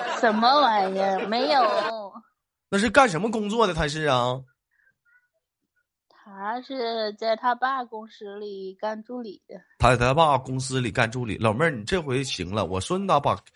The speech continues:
Speaker 2: 开小火车的踹了？你这不是找一个富二代吗？
Speaker 1: 不是啊。
Speaker 2: 那咋不是呢？那他爸不开公司的吗？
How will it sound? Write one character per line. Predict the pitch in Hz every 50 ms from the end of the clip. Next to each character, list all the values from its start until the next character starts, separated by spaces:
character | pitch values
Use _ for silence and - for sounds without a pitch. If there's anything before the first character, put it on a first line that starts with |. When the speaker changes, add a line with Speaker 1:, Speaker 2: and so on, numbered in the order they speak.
| - - _ _ _ -
Speaker 2:
开 | - - 143
小 | 135 127 123 120
火 | 123 120 90
车 | 90 - - 95
的 | 90 98
踹 | 101 - - 120 110 92 82
了？ | 71 - - - - _ _
你 | - 120
这 | 131 196
不 | 190 240
是 | 247 208
找 | - 151 110 107
一 | 131
个 | 151 180
富 | 175 - 208
二 | 202 208 208
代 | 214 247 220 208 202
吗？ | 180 180 175 170 - - - 269 - - - - 175 170 175 175 - - - - - - - - - - - - - - - - - - - - - - - -
Speaker 1:
不 | - 196 196 208 226
是 | 226 - 302
啊。 | 311 311 294 277 262 254 254 254 262 254 _ - - _ _ - _ _ _ -
Speaker 2:
那 | 202 226
咋 | - 190 - 196
不 | 95 123 139
是 | 147 - 226 233 214
呢？ | 196 175 165 160 160 156 147
那 | 185
他 | 185 - 208 196
爸 | 180 254 262 233 202
不 | 170 175 196
开 | - - 196 196
公 | 190 190 190
司 | - - 143 135
的 | 131 135
吗？ | 135 131 123 117 113 113 113